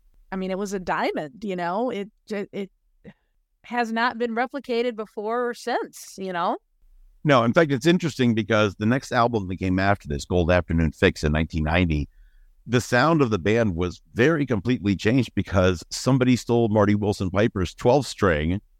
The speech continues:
Speaker 1: Really?
Speaker 2: while they were on <laughs> tour, so he didn't have one for Gold Afternoon Fix. This is why songs like Metropolis sound so different than they do, than the ones on this album.
Speaker 1: How interesting.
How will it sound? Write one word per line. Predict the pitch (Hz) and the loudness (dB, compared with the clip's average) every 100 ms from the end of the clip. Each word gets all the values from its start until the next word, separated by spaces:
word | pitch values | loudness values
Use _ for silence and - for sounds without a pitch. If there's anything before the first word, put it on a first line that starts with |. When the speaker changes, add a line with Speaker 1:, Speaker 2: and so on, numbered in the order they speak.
| _ _ _ _ | _ _ _ _
Speaker 1:
Really? | 523 719 587 233 180 160 | -6 -4 -2 -2 -2 -4
Speaker 2:
while | 123 127 | 4 4
they | 123 135 | 6 6
were | 127 | 6
on | 117 117 117 | 4 2 0
<laughs> | - - - - | -2 -10 -12 4
tour, | 160 107 117 | 6 6 0
so | - | 0
he | 139 | 2
didn't | 117 123 127 - | 2 0 -4 -4
have | 110 123 | -4 -2
one | 135 107 107 101 107 117 - _ _ _ | -2 2 2 2 -2 -6 -10 _ _ _
for | - 127 110 | -2 0 4
Gold | 113 110 | 2 2
Afternoon | 110 - 107 104 85 | 0 0 0 0 0
Fix. | 123 - | 0 0
This | 107 | -4
is | 98 | -2
why | 101 101 101 101 - _ _ | 0 2 4 2 -2 _ _
songs | - 113 107 | 0 2 2
like | 107 98 | 0 -2
Metropolis | 98 113 113 - 98 98 90 - - - _ _ _ | -2 0 0 0 2 2 0 -8 -20 -20 _ _ _
sound | - 117 101 92 | -2 2 4 2
so | - - 101 | 0 2 4
different | 85 85 92 - 69 69 - | 4 2 0 0 -8 -10 -6
than | 90 87 | 2 4
they | 85 87 | 4 4
do, | 82 92 85 | 4 2 2
than | 92 92 | 2 4
the | |
ones | 85 90 82 | 4 4 4
on | 85 | 2
this | 90 - | 0 -2
album. | 67 - _ _ - - _ _ _ _ | -8 -12 _ _ -20 -20 _ _ _ _
Speaker 1:
How | 349 415 | -2 -2
interesting. | 330 403 - 269 226 - 190 160 | -4 -8 -2 -2 -2 -6 -10 -10